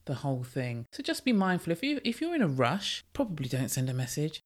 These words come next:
But yeah, for her, she then became aware of that. And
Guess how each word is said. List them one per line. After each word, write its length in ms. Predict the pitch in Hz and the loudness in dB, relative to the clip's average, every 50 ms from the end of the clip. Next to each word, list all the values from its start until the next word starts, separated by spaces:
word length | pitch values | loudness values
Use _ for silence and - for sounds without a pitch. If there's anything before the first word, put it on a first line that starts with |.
| _ - | _ -2
But 120 | 208 - | 0 2
yeah, 140 | 220 196 147 | 4 2 2
for 160 | - - 202 | 2 -2 -4
her, 540 | 202 - 240 226 175 147 143 90 98 - - - | 0 0 2 2 2 2 0 -2 -2 -4 -6 -6
she 640 | - - - 220 214 214 202 202 196 180 - - _ - | -4 -2 0 2 2 4 4 2 2 0 -2 -8 _ -8
then 300 | 180 165 196 208 220 220 | 2 4 6 6 8 6
became 340 | 202 202 - 175 180 165 160 | 4 4 2 2 2 2 2
aware 520 | 156 151 151 147 147 139 135 135 135 131 - | 2 2 2 2 4 4 2 2 0 0 -2
of 520 | 147 143 143 139 135 135 135 135 - - - - | -2 -2 0 0 0 0 -2 -4 -6 -12 -14 -10
that. 520 | 143 143 160 143 131 127 - - - - - _ _ - | -4 -2 -2 0 0 -2 -4 -6 -8 -12 -12 _ _ -2
And 160 | 180 185 | 0 0